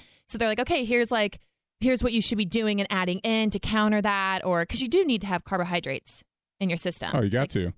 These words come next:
Speaker 1: the people think it's bad. It's actually not.
Speaker 2: And it tracks your meal habits. It gives you visualized portion sizes, and you can see your calorie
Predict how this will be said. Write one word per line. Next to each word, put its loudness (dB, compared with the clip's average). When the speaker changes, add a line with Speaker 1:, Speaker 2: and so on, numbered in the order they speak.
Speaker 1:
the -10
people 2
think -2
it's -8
bad. 0
It's -4
actually -4
not. -6
Speaker 2:
And 2
it 2
tracks 2
your 4
meal 4
habits. 0
It 0
gives 0
you 4
visualized 2
portion 2
sizes, 2
and 0
you 0
can 2
see 0
your 4
calorie 2